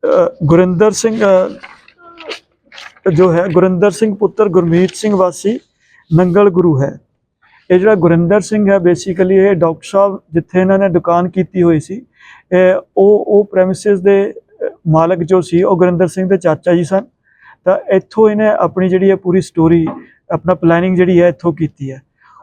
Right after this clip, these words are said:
ਉਸ ਤੋਂ ਬਾਅਦ ਇਹਨੇ ਇਨਵੋਲਵ ਕੀਤਾ ਹੈ ਗੁਰਪ੍ਰੀਤ ਨੂੰ। ਗੁਰਪ੍ਰੀਤ ਨੇ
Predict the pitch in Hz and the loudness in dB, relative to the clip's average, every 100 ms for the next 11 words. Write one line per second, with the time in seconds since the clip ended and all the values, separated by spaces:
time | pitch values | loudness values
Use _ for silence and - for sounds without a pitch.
0 | - 170 - 208 208 208 - 196 220 208 | -4 -4 0 0 2 0 -2 0 2 2
1 | 165 160 180 175 202 - 202 190 202 175 | 0 0 0 -2 -4 -2 0 0 0 0
2 | 175 175 196 190 202 220 - _ _ _ | 0 0 -2 0 -2 -2 -8 _ _ _
3 | _ - 160 196 185 220 202 214 | _ -2 2 2 0 -2 0 0